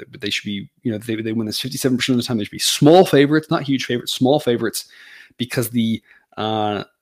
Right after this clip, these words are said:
only slightly better team is the road team. But given the fact that they're road favorites, the model view, or the market views Drexel as much better. And I'm just not sure that's the case. Both of these teams are better defensively than offensively. It may not be pretty basketball. It's one of your early tip-offs, though.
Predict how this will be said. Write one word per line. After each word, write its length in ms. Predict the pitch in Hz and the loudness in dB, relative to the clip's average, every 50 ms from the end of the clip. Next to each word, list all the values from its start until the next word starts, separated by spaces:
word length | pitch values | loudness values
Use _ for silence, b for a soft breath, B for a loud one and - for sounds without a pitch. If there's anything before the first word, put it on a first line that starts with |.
| _ _ | _ _
only 380 | 135 156 175 185 190 190 185 170 | 6 8 8 8 6 4 2 2
slightly 760 | - - - - - - 185 190 185 190 180 139 143 180 170 | 2 2 2 2 2 0 2 4 4 6 4 4 0 -2 0
better 260 | 151 135 123 123 113 | 2 2 2 2 0
team 300 | - - - 92 - 131 - _ _ _ _ _ _ - | -2 -4 -8 -10 -10 -12 -16 _ _ _ _ _ _ -10
is 140 | - 117 - | -8 -6 -4
the 80 | - | 0
road 240 | 117 117 120 120 120 | 2 4 4 4 4
team. 180 | - - 117 110 | 2 0 -2 -2
But 140 | 101 - 117 | -2 -4 -4
given 220 | 127 151 185 214 | -4 -2 0 0
the 60 | 240 | 0
fact 180 | 202 208 185 - | 0 0 0 -2
that 100 | 147 - | -2 0
they're 360 | 143 131 123 117 110 - - _ _ | 0 2 2 0 -2 -4 -8 _ _
road 260 | - 117 123 120 120 117 | 0 2 2 2 2 2
favorites, 580 | - 214 294 - - 143 131 127 - - - | 2 2 2 2 2 0 -2 -2 -4 -6 -4
the 100 | - 120 | -2 0
model 440 | 117 120 127 139 139 135 131 - 117 | 0 2 2 4 2 2 2 0 -4
view, 400 | 117 113 113 117 117 113 110 - | -6 -4 -2 -2 -2 -2 -4 -4
or 60 | 117 | -2
the 60 | 117 | 2
market 280 | 120 131 160 165 - 113 | 4 4 4 2 0 -4
views 240 | 117 117 113 107 107 | -4 -4 -4 -4 -4
Drexel 380 | - 120 110 117 - - 123 | -4 -2 -2 -2 -2 -4 -4
as 100 | 104 - | -4 -4
much 400 | 110 107 113 123 131 123 120 - | -2 0 2 2 2 0 -2 -2
better. 280 | - 120 113 113 107 B B B B B B B B | -2 -2 0 -2 -2 B B B B B B B B
And 100 | - 139 | 2 4
I'm 60 | 151 | 4
just 100 | 156 - | 6 6
not 120 | 185 147 | 4 4
sure 120 | - - 147 | 4 4 4
that's 200 | 139 127 - - | 4 4 2 -2
the 60 | 127 | -4
case. 260 | - 131 123 120 120 | -2 0 0 0 2
Both 160 | - 156 156 | 2 2 2
of 20 | 151 | 4
these 220 | 151 143 143 - | 2 2 2 2
teams 180 | - 139 131 123 | 0 0 0 0
are 80 | 117 | -2
better 240 | 107 113 120 117 110 | -2 -2 -2 -2 -2
defensively 480 | 101 - - 139 135 127 - 127 127 120 | -4 -4 -4 -4 -2 -2 -2 -2 -2 -2
than 100 | 113 113 | 0 0
offensively. 560 | 113 113 104 117 113 104 113 104 110 110 - | 0 -2 -2 -4 -6 -6 -6 -6 -6 -8 -4
It 80 | 113 120 | -2 0
may 140 | 127 135 | 2 2
not 200 | 139 139 131 110 | 2 2 0 0
be 100 | - 117 | -2 -6
pretty 340 | 98 - - - - 127 123 | -6 -8 -8 -6 -4 -2 -2
basketball. 540 | 110 107 110 110 110 110 - - - 104 101 | -2 -2 -2 -2 -4 -4 -6 -8 -8 -8 -8
It's 80 | - - | -4 -2
one 100 | 123 117 | -2 -2
of 40 | |
your 120 | 110 107 - - | -2 -4 -4 -2
early 260 | 120 127 127 120 117 113 | 0 0 2 2 0 -2
tip-offs, 460 | - - 131 117 120 110 107 - - | -4 -6 -6 -4 -2 -2 -2 -4 -6
though. 280 | - 107 107 104 - | -4 -4 -4 -4 -6